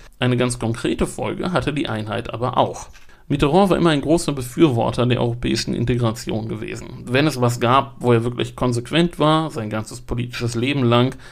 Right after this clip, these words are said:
dann war's das. Und jetzt machte er sich noch mehr als zuvor dafür stark,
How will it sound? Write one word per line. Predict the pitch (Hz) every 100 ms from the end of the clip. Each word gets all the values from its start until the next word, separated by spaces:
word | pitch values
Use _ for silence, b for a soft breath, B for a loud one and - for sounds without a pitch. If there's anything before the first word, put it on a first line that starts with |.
| B B
dann | - 101
war's | 104 - -
das. | - - - -
Und | - 123
jetzt | 160 -
machte | 147 147 139
er | 127
sich | 127 123
noch | 135 196 -
mehr | 123 113
als | 120 -
zuvor | 120 - 156
dafür | 156 123 127
stark, | 120 - 123 131 147